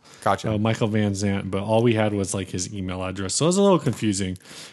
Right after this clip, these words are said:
Speaker 2: unless you read all of the emails as thoroughly as I did, because I love our listeners.
Speaker 1: And I apparently hate them. They are all my enemies.
Speaker 2: Yeah.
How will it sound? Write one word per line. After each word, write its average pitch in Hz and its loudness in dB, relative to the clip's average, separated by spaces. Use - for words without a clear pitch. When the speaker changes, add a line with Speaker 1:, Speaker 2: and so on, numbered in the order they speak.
Speaker 2:
unless 120 2
you 113 4
read 107 4
all 101 2
of 95 0
the 101 0
emails 101 2
as 95 2
thoroughly 175 6
as 113 4
I 185 4
did, 123 4
because 156 0
I 165 4
love 170 8
our 143 6
listeners. 117 2
Speaker 1:
And 135 6
I 170 8
apparently 123 0
hate 196 6
them. 92 -4
They 170 10
are 180 10
all 226 8
my 170 6
enemies. 127 4
Speaker 2:
Yeah. 101 2